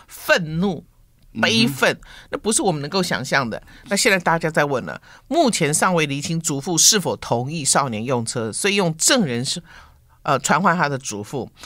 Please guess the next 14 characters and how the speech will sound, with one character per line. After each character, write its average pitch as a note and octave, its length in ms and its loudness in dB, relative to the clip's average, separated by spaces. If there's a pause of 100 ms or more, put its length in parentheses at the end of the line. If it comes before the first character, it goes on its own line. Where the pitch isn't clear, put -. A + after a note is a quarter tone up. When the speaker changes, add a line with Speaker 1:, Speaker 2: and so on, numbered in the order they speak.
(240)
Speaker 1:
那 A#3 120 4
他 A3+ 160 2
祖 G#3 220 -4
父 F#3 160 0
回 E3 160 2
来 C#3+ 100 2
就， E3+ 160 -2 (220)
之 - 160 0
后 F3 140 0
就 E3+ 100 0
喊 A#2+ 240 -4
冤， C#3 260 -2
他 F3 140 -2
说 F#3 260 2